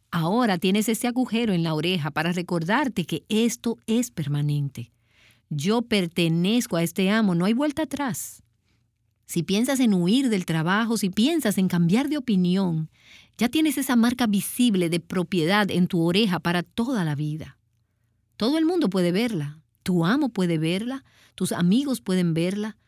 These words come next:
tu familia puede verla. Todo el mundo sabe ahora que esta persona es un siervo,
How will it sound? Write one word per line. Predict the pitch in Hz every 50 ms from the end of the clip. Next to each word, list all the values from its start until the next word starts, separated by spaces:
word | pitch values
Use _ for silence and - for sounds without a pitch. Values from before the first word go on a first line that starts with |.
| _ _ _ _ -
tu | - 180
familia | - 190 170 175 175 196 269 320 311 262 185 165
puede | - 165 156 160 156
verla. | 151 151 151 143 143 143 139 135 - _ _ _ _ _ _ _ _ _
Todo | - 277 349 403 415
el | 359
mundo | 330 311 277 262 226
sabe | - - 180 160 156 156
ahora | 143 143 147 147 143 143
que | - 175
esta | 208 - - 285
persona | 277 277 214 185 - - 190 175 156 151
es | - - 202 196 -
un | 240 226 214
siervo, | - - - 185 165 160 160 151 143 - - - -